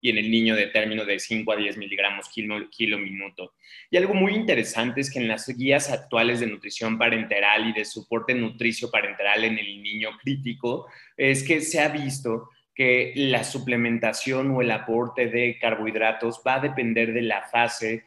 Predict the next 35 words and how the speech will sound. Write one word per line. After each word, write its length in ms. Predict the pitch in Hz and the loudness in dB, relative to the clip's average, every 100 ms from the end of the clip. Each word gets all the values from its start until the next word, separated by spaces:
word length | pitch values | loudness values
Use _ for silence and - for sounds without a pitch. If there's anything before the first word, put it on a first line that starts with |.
| _ | _
en 140 | 123 | -2
la 160 | 110 98 | -2 0
cual 240 | 110 110 | 2 2
se 120 | - 113 | 2 -4
encuentre 680 | 110 113 107 104 110 110 120 | -2 -2 -2 0 0 0 -6
ese 220 | - 113 | -8 -8
niño 320 | 107 104 101 | -6 -6 -8
crítico. 600 | - 107 - - - - _ - - | -8 -8 -8 -16 -18 -18 _ -20 -2
Vean 220 | 151 165 | 2 4
ustedes 320 | 180 - 170 | 4 4 4
cómo 240 | 170 160 147 | 4 2 2
aquellos 420 | 135 151 135 139 | 2 0 2 2
niños 340 | 139 135 131 | 2 0 -2
que 80 | 131 | -4
están 200 | 120 120 | -2 0
en 80 | 120 | 2
una 220 | 117 117 | 2 0
fase 320 | 117 113 - | 0 -2 0
aguda, 440 | 110 107 131 131 117 | 0 0 0 0 0
en 120 | 113 | 2
una 140 | 113 | 2
fase 260 | 113 113 120 | 0 0 2
de 60 | 101 | 0
resucitación, 920 | 101 - - 98 98 - 123 127 120 | -2 -8 -12 -4 -4 0 0 2 0
con 160 | 110 | -2
suplementación 880 | - 107 101 101 117 117 117 117 117 | -4 -4 -4 -2 -4 -4 -2 0 0
o 120 | 120 | -2
con 180 | 117 107 | -4 -4
aportes 360 | 104 107 107 110 | -4 -4 -4 -2
de 120 | 104 | 0
vasopresores, 840 | 98 - 95 98 - 127 127 117 | -2 -6 -6 -6 0 4 4 2
en 120 | 107 107 | -2 -6
ventilación 580 | 101 107 98 - 113 | -4 -2 -2 -2 -2
mecánica, 720 | 107 107 123 127 123 120 120 110 | 0 2 4 4 4 2 0 -2
sedados, 640 | - 101 120 131 196 - | -2 -2 0 0 -2 -4